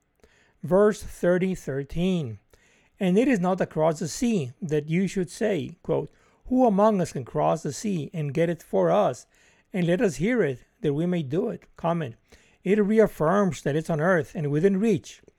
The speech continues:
Mysticism is rejected outright. Verse thirteen, uh, thirty, thir-, fourteen. Rather, very close to you is the thing, in your mouth and in your heart, to do it. Comment. You cannot possibly miss it.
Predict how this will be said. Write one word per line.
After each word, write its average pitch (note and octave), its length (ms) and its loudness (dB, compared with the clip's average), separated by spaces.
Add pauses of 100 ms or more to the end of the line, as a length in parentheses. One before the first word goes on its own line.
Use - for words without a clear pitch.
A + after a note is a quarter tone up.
(280)
Mysticism G3 800 2
is D3+ 160 0
rejected C#3+ 580 -2
outright. D3+ 580 -4 (840)
Verse F#3 360 2
thirteen, E3+ 680 -4
uh, D3+ 180 0
thirty, F3 380 0
thir-, D#3 300 -6
fourteen. D#3 720 0 (640)
Rather, D#3+ 640 2 (340)
very F#3+ 360 4
close G3+ 320 4
to F#3+ 120 0
you E3 240 0
is F#3 60 0
the D3+ 100 0
thing, C#3+ 480 0
in D#3+ 120 -4
your C#3 140 -2
mouth F3+ 420 0
and D3 160 -4
in C#3 60 -4
your B2 180 -4
heart, C3+ 320 -4 (300)
to G3 100 -4
do F#3 240 4
it. F3 180 2 (420)
Comment. D3+ 480 -2 (420)
You G#3 140 0
cannot F3 460 0
possibly E3 560 2
miss D#3 280 -2
it. C3+ 260 0